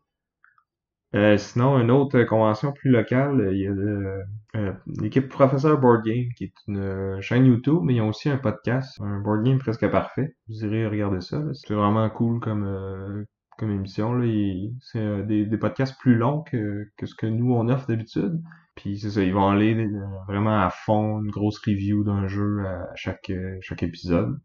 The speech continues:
Puis, euh, c'est ça, ils ont une chaîne YouTube, euh, qui suit le Kickstart-, les Kickstarter pis ces choses-là. Puis ils organisent aussi une, euh, une convention qui s'appelle les Meeple Olympiades. Donc, euh, c'est ça, on s'inscrit par équipe, puis les, les différents membres de l'équipe vont jouer à plusieurs jeux, euh,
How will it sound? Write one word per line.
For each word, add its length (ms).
Puis, 220
euh, 220
c'est 100
ça, 140
ils 80
ont 60
une 60
chaîne 200
YouTube, 420
euh, 220
qui 200
suit 220
le 80
Kickstart-, 600
les 120
Kickstarter 520
pis 80
ces 80
choses-là. 400
Puis 120
ils 120
organisent 460
aussi 260
une, 140
euh, 200
une 80
convention 380
qui 100
s'appelle 240
les 160
Meeple 260
Olympiades. 580
Donc, 340
euh, 320
c'est 160
ça, 180
on 320
s'inscrit 440
par 180
équipe, 340
puis 260
les, 260
les 100
différents 300
membres 260
de 60
l'équipe 300
vont 260
jouer 240
à 80
plusieurs 460
jeux, 180
euh, 480